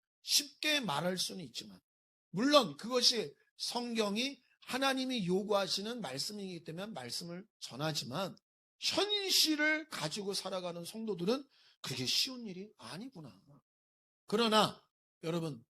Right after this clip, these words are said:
그럼에도 불구하고 어차피 내가 현실을 살아가야 하는 거를 부정하고 그거를 내가 벗어버릴 수는 없지만,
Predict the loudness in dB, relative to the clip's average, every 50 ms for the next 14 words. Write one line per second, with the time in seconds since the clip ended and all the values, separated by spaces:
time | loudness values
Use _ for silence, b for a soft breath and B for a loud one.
0 | _ _ _ _ -2 0 2 4 4 4 4 2 2 2 4 2 2 2 0 -4
1 | -4 -2 0 0 0 -2 -4 -6 -6 -8 -10 -12 -12 -14 -14 -16 -20 _ _ _
2 | _ _ _ _ _ _ 0 2 2 4 4 2 2 0 -2 -2 -2 0 0 2
3 | 4 4 4 2 0 -4 _ -2 0 0 2 2 0 0 0 2 4 4 4 4
4 | 4 2 2 2 0 0 2 2 4 4 2 2 0 -4 -2 0 0 0 -2 -2
5 | -4 -4 -4 -2 -2 -2 -2 -4 -4 -2 0 2 4 4 4 4 2 2 2 2
6 | 2 2 0 -4 _ _ _ _ _ -14 -8 -2 2 2 2 2 2 0 0 0
7 | 0 0 0 0 -4 b b b b b b -20 -10 -4 0 2 4 6 6 6
8 | 6 6 2 2 0 -2 -2 -4 -6 -8 -8 -10 -10 -8 -8 -10 -10 -12